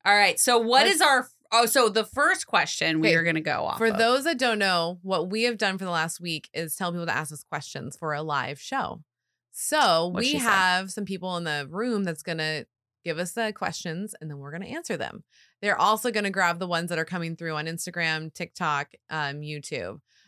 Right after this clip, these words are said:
Speaker 2: um, Facebook.
Speaker 1: Not YouTube.
Speaker 2: Oh, no, I think Katie's gonna randomly look for me. Yeah, yeah,
Speaker 1: Oh,
Speaker 2: yeah.
Speaker 1: she got it.
Speaker 2: Yeah.
Speaker 1: Okay, cool.
Speaker 2: She's good. She's good.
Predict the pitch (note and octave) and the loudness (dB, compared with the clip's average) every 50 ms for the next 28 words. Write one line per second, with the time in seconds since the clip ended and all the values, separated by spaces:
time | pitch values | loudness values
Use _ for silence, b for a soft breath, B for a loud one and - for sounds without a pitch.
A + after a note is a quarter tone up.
0 | _ - D#3+ E3 D#3 D3+ C#3+ C3+ D3 - F#3+ F#3 F3 - F#3+ E3+ - _ _ _ | _ -2 0 2 2 2 0 -4 -6 -4 -4 -4 -2 -2 -4 -6 -6 _ _ _
1 | - - - G#3 - - C3 B2 - - - - - _ _ _ _ _ _ _ | -2 0 2 2 2 0 -4 -8 -8 -8 -10 -12 -14 _ _ _ _ _ _ _
2 | _ _ _ _ _ - - F#3 F3+ E3 - _ _ _ _ _ - B3 B3+ A#3 | _ _ _ _ _ 0 0 2 2 0 -2 _ _ _ _ _ -2 0 2 2
3 | E3 A3 A3 B3 C4 B3+ - A3 F3+ E3+ E3 D#3 E3+ E3 D#3 D3 C#3+ C#3 C3+ C3+ | 2 2 2 0 -2 -2 -2 -2 -2 -2 -2 -4 -6 -6 -6 -6 -6 -8 -8 -8
4 | C3+ C3 B2 B2 C3 - - - E2 E2+ D2 - D3+ - _ _ _ - D3 B2+ | -10 -10 -10 -12 -12 -14 -14 -14 -12 -12 -12 -14 -14 -18 _ _ _ -4 0 4
5 | G3 F3+ C#3 C#3 C3+ D#3 D#3 - G3+ F3 D#3+ C#3+ C3 - - _ - F3 C#3 - | 4 4 4 2 0 -4 -4 -2 2 2 2 2 2 -2 -6 _ -6 -2 0 0
6 | E3 - - _ _ _ - G3+ F3 - A#3 A3 F#3 - B2+ - - _ _ _ | 0 0 -2 _ _ _ 0 0 2 2 0 -4 -6 -6 -8 -8 -10 _ _ _
7 | _ _ F3+ E3 - - - | _ _ -16 -14 -12 -12 -12